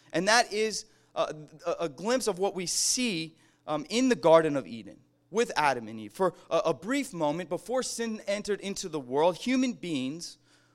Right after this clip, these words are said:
were in a perfect relationship with God and also, uh, with one another. But it was once sin entered into the world. When sin entered into the world, that is when,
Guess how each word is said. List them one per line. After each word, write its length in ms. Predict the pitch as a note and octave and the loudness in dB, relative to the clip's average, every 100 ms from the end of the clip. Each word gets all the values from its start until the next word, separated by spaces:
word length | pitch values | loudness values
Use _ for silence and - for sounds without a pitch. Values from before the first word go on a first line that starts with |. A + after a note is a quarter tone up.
| _ | _
were 220 | D3 G3+ G3+ | 0 0 2
in 280 | A#3+ C#4 A#3 | 2 4 2
a 100 | G3 | -2
perfect 580 | - - G#3 G#3+ A3 G#3+ | -6 -2 0 0 -4 -8
relationship 760 | E3 D3 B2+ A#2 A2+ - B2 - _ _ _ _ _ | -8 -6 -8 -10 -16 -14 -14 -14 _ _ _ _ _
with 280 | A#2+ F#3 E3+ | -4 -4 -4
God 480 | C#3+ A#2+ B2 E3+ G#3 - _ - | -2 0 2 0 -2 -14 _ -6
and 140 | D#3 | 0
also, 600 | D3+ E3+ F#3+ F3 D#3 F3+ - _ | 6 6 4 0 -2 -4 -12 _
uh, 120 | - C#3+ | -8 -6
with 440 | D3 F#3 G3+ - - | -2 0 0 -6 -10
one 240 | D3+ D#3 | -6 -4
another. 360 | D#3 F#3 E3 C3 | -2 0 -2 0
But 180 | F3+ | 0
it 100 | F#3 | 2
was 180 | F#3+ F3 | 0 -2
once 380 | F3 G#3+ G#3 - - | 0 -2 -2 -6 -8
sin 480 | - - A3+ C#4+ D4+ | -4 -2 0 0 2
entered 340 | G#3+ G3+ F#3 - | 0 0 -2 -2
into 320 | A3+ C#4+ F#3 | -4 -2 -4
the 100 | A#2+ | -8
world. 500 | F#2+ F2 G1+ - - _ _ _ _ _ | -10 -12 -14 -18 -20 _ _ _ _ _
When 160 | D3+ F3+ | -2 0
sin 300 | - B3+ C#4 | 2 2 4
entered 300 | A3+ G#3 F#3 | 2 2 -2
into 320 | A3 C4 - | -4 -4 -6
the 80 | D#3 | -4
world, 300 | C#3 D3+ C#3+ | 0 0 4
that 320 | G3+ B3 - | 6 6 4
is 180 | G3+ E3+ | -4 -4
when, 420 | D3 D#3 D3 D#3+ | 0 2 4 2